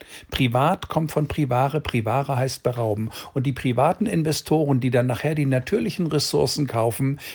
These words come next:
die bekommen dann staatliche Unterstützung, weil sie ja auf Rendite verzichten, weil das Spiel ja keiner erkennt, wo sie nach ihrer Rendite rausholen.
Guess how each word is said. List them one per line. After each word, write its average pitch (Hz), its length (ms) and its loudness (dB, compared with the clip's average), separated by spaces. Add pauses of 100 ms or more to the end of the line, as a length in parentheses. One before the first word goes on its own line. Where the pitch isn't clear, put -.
(100)
die 135 240 0
bekommen 156 460 2
dann 139 160 2
staatliche 147 580 0
Unterstützung, 160 800 0 (240)
weil 131 220 6
sie 135 140 0
ja 123 180 2
auf 127 260 2
Rendite 175 540 0
verzichten, - 800 -2 (200)
weil 127 120 4
das 123 180 4
Spiel - 300 -4 (640)
ja 139 140 4
keiner 151 480 4
erkennt, 151 640 2
wo 156 100 2
sie 156 140 2
nach 147 200 0
ihrer 147 340 2
Rendite 143 400 2
rausholen. 123 600 2